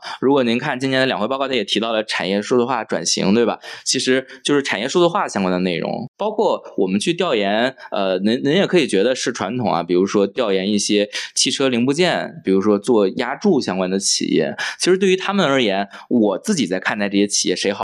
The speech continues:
谁能更好的时候，从我自己的标准，我会看他们的数字化能力。您会直观觉得这种、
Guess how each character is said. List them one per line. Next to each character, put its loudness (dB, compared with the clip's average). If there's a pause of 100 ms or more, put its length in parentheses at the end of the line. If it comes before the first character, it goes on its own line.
谁 -6
能 0
更 2
好 0
的 0
时 -2
候， 2
从 -2
我 4
自 -4
己 2
的 0
标 0
准， 4 (320)
我 0
会 2
看 -2
他 2
们 0
的 2
数 0
字 0
化 -2
能 -6
力。 -2
您 2
会 2
直 -4
观 2
觉 2
得 2
这 2
种、 2